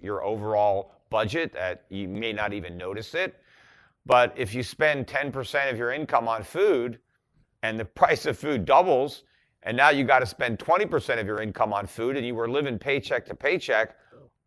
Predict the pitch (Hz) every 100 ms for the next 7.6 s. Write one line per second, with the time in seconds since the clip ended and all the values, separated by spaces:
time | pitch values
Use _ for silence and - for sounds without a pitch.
0 | - 156 190 175 143 143 110 135 143 196
1 | - - - 120 131 147 135 123 - 143
2 | 139 180 123 220 135 - _ _ _ _
3 | _ 127 123 139 147 143 170 165 123 165
4 | 147 143 190 226 127 - 85 _ _ -
5 | 147 120 160 147 139 139 127 156 214 101
6 | - _ _ _ _ 131 117 101 _ 120
7 | 135 - - 139 131 131